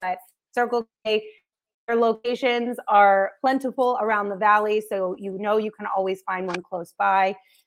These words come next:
Um, like I said, the iced coffee that they have is only a dollar eighty-nine. They've got twelve packs of beer for nine ninety-nine. They've got Red Bull, three for eight dollars, or Monster, if that's your thing,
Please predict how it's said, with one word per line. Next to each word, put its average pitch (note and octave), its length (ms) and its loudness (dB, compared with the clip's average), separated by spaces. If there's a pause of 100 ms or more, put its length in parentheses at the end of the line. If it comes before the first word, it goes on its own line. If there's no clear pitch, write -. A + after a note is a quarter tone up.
(120)
Um, F#3+ 220 -2
like G#3 180 0
I A3 60 -2
said, G3+ 180 -6
the G3 60 -4
iced G#3 260 0
coffee A#3+ 460 0
that B3 180 -2
they C4 80 0
have C4 400 4
is G3+ 80 -10
only G#3+ 280 -6
a A3 60 -6
dollar G3+ 440 -4
eighty-nine. G3+ 720 -8
They've F#3+ 160 -6
got E3 100 -8 (160)
twelve A3 200 -2
packs - 300 -8
of E3+ 160 -18
beer G#3 380 -6
for - 80 -20
nine F3+ 360 -4
ninety-nine. C#4 800 -2 (280)
They've C4 180 4
got G3 260 2
Red G#3 260 4
Bull, C4 360 4
three A#3+ 320 0
for G#3+ 320 -4
eight A3 240 0
dollars, A3+ 720 2
or G3 160 0
Monster, G#3+ 600 -2
if G3+ 100 -2
that's G#3 240 0
your A#3 140 -2
thing, A#3 340 -4